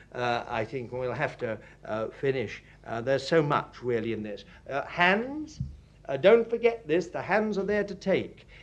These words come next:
In this matter of the glory of the Lord, there's nothing in us naturally that ministers to the glory of the, of the Lord,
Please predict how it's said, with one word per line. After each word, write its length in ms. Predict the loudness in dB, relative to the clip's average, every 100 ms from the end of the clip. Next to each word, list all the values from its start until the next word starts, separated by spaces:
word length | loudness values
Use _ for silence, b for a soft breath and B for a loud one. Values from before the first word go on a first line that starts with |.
| 0
In 200 | 2 4
this 200 | 2 2
matter 280 | 2 4 2
of 100 | 2
the 80 |
glory 460 | 0 4 8 8 8
of 100 | 2
the 80 | 6
Lord, 420 | 10 10 10 4 B
there's 160 | -2 0
nothing 520 | 4 6 8 6 4
in 120 | 6
us 240 | 6 6 6
naturally 580 | 4 4 -2 -6 -4 -4
that 160 | -4 -2
ministers 440 | -2 -2 -4 -8
to 100 | -8
the 120 | -8
glory 360 | -4 0 0 0
of 120 | -4
the, 160 | -6 -8 B
of 160 | -4 -2
the 80 | 0
Lord, 360 | 2 4 4